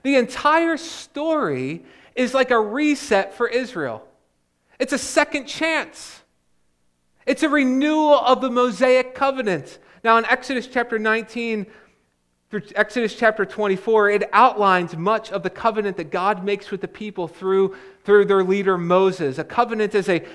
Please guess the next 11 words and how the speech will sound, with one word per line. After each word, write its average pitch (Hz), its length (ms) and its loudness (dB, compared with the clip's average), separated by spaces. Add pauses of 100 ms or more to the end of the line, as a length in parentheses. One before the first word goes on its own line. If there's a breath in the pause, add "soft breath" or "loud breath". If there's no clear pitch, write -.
(140 loud breath)
is 208 120 -2
a 196 40 6
coming 254 460 -4
together. 190 540 0
It's 170 120 -4
a 185 60 -2
binding 180 800 -2
around, 175 500 0 (300 loud breath)
uh, 175 160 2
certain 240 460 2
agreements. 180 1080 -4